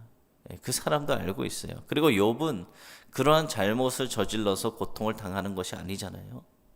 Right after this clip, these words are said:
그 누구보다 하나님 앞에 경건했던 사람이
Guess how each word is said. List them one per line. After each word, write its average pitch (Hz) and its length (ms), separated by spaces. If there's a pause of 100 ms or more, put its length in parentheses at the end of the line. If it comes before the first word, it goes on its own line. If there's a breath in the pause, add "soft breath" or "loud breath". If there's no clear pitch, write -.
(460 soft breath)
그 170 300
누구보다 127 600 (360 loud breath)
하나님 156 400
앞에 104 220
경건했던 107 680
사람이 92 520